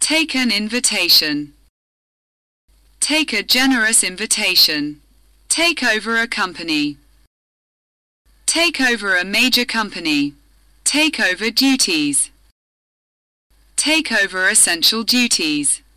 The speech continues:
Take a move. Take a strategic move. Take the opportunity.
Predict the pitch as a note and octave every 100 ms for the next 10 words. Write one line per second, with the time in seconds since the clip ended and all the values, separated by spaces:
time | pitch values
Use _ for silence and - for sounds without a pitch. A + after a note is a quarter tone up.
0 | _ _ _ - D#4 C#4 A#3+ G#3 E3 D3+
1 | C#3+ - _ _ _ _ _ _ _ _
2 | _ _ _ _ _ _ - D#4 C#4+ C4+
3 | - C#4 - G#3 A3+ A3+ G#3 F#3 D#3 D3+
4 | C#3+ - _ _ _ _ - D#4 D#4 -
5 | B3+ G3+ G#3 A#3+ - G#3+ F#3 D3 D#3+ D3
6 | D3